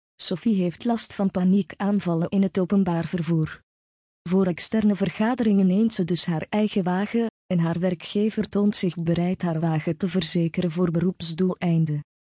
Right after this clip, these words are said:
Voorbeeld negen, Erik is bipolair. Hij wisselt goede periodes af met periodes van depressie. In sommige periodes is hij minder productief, maar dat maakt hij goed op andere momenten.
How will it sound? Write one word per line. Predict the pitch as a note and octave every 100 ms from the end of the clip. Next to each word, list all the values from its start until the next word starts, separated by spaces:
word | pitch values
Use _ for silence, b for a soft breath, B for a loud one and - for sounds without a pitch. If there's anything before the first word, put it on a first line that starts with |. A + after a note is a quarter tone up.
| _ _ _ _
Voorbeeld | - A#3 A#3 A#3 A#3+
negen, | G#3+ B3+ A#3+ G3+ G3+ _ -
Erik | G3+ F#3+ F3+ - -
is | G3 D#3+
bipolair. | G3 G#3+ G3+ G#3+ F#3+ D#3+ - _ _ _ _ _ _
Hij | F#3 F3
wisselt | G3 - F#3+
goede | - G3+ F3
periodes | F#3 E3+ E3+ G3+ G3+ G3 -
af | G#3 G3+
met | F3+ F3
periodes | - F3 E3+ G3+ G3+ G3 -
van | F#3
depressie. | F3 D#3+ F3 E3 - D#3 - _ _ _ _ _
In | G3 F3+
sommige | - A#3+ B3+ G3+
periodes | D#3+ F3 E3+ G3+ G3 G3+ -
is | F3 -
hij | F3+
minder | F3+ G3+ A3 -
productief, | A#3 G#3+ G#3 - A3 - - _ - F3
maar | E3
dat | F3+ -
maakt | G3 F3+ -
hij | E3
goed | D#3+ A3+ A3
op | E3+ -
andere | G#3+ G#3+ G3
momenten. | F3 E3 D#3 D3 D3+ D3